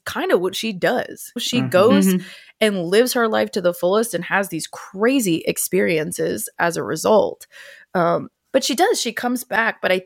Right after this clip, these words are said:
Speaker 1: think she comes back in a real place of power,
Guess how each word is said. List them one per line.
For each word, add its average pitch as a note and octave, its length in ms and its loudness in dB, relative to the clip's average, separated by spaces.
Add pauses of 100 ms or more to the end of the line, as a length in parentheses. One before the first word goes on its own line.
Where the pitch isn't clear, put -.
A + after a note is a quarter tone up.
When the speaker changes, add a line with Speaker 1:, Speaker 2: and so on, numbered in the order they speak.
Speaker 1:
think B3+ 200 -2
she - 200 -6
comes G3+ 420 -8
back F#3 440 -2
in F3 420 -6 (580)
a F#3 120 2
real F#3+ 200 2
place A3 280 0
of D#3+ 160 -6
power, - 540 -4